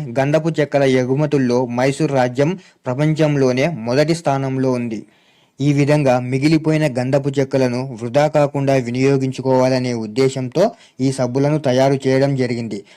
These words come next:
తరువాత రెండు సంవత్సరాలకు కొన్ని సబ్బులను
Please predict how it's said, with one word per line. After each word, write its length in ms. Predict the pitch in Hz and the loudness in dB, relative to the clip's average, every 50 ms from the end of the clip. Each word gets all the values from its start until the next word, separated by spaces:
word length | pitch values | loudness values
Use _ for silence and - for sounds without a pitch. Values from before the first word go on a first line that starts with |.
| _ _ - | _ _ -2
తరువాత 360 | 135 139 151 160 165 156 156 | 0 2 4 4 4 4 4
రెండు 260 | 156 143 139 143 139 127 | 2 2 2 0 -2 -2
సంవత్సరాలకు 800 | - 131 127 135 143 135 - 139 139 139 135 131 131 - 120 127 139 135 - - _ _ | -2 -4 -2 -2 -2 -2 0 2 2 4 4 2 0 0 -4 -4 -4 -6 -10 -20 _ _
కొన్ని 300 | - 147 147 147 143 131 135 143 160 - _ _ _ _ | 0 0 0 2 0 0 -2 -2 -4 -8 _ _ _ _
సబ్బులను 540 | - - 135 135 139 151 156 156 151 135 | -6 -4 -4 -2 0 2 2 2 2 0